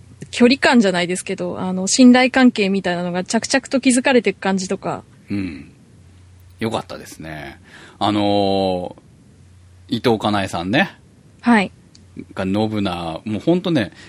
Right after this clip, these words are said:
Speaker 2: すごく声優さんが今回合ってたと思って。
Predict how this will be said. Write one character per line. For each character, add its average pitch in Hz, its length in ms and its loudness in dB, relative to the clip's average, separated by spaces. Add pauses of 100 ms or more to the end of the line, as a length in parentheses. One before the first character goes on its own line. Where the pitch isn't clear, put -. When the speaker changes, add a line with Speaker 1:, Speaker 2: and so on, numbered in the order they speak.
(760)
Speaker 2:
す - 160 -4
ご 262 120 2
く - 140 -8
声 151 100 0
優 131 140 0
さ 123 140 -2
ん 120 40 -2
が 117 80 -8
今 120 240 -6
回 80 340 -4 (140)
合 - 80 -4
っ - 40 -8
て - 140 -18
た 82 120 -4
と - 100 -14
思 82 200 -10
っ - 20 -14
て。 82 520 -8